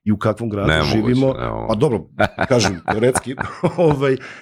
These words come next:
Speaker 1: tako da je alergija jedan od glavnih uzroka zašto sve više ljudi ima, ovaj, probleme sa sinusima. Naravno, urođene anomalije kao što su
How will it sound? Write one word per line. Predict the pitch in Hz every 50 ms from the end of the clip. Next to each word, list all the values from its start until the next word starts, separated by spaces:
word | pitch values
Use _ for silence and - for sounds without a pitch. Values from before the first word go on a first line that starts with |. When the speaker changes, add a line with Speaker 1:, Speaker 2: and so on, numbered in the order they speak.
| _ _
Speaker 1:
tako | - 127 120 160 170
da | 147 151
je | 151
alergija | 139 135 143 151 156 170
jedan | 151 160
od | 147 123
glavnih | 135 139 151 165 - -
uzroka | 123 135 131 151 165 151 160 139 139 135 135 113
zašto | 110 98 98 117 127 131 - - 117
sve | - - 131 127
više | 117 120 120 - 117
ljudi | 113 107 120 123 113 117 104
ima, | 113 120 117 107 104 107
ovaj, | 107 104 98 98 101 98 95 104 107 104 107
probleme | 107 - - 107 101 110 113 117 110
sa | - 107
sinusima. | 101 - 110 117 110 - - 107 101 95 95
Naravno, | 98 98 110 143 156 160 127 113
urođene | - 113 123 170 196 135 139 123 113
anomalije | 107 107 107 107 110 110 110 104 98 85
kao | - 98 98
što | - 104
su | 101 - 104 104